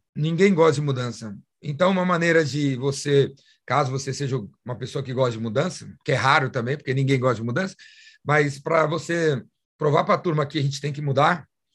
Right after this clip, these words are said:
botar o site no ar, botar um e-commerce no ar, botar um revendedor, sei lá, em que depart-, em que área do Brasil e tal,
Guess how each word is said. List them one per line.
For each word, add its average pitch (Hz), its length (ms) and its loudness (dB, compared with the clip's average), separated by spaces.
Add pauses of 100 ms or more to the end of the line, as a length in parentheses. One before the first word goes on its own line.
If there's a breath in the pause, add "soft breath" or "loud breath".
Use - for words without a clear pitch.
(120)
botar 156 240 0
o 170 80 2
site 160 320 -2
no 131 140 -2
ar, 147 240 2
botar 120 240 -2
um 175 60 -2
e-commerce 143 440 -6
no 131 80 -2
ar, 135 340 2
botar 131 300 -2
um 170 120 -2
revendedor, 143 720 0 (400 soft breath)
sei 160 240 -2
lá, 139 180 6
em 135 40 0
que 135 100 -6
depart-, 135 360 0
em 139 100 -4
que 139 180 -4
área 131 220 4
do 123 120 -8
Brasil 120 500 -2
e 113 40 -4
tal, 139 320 0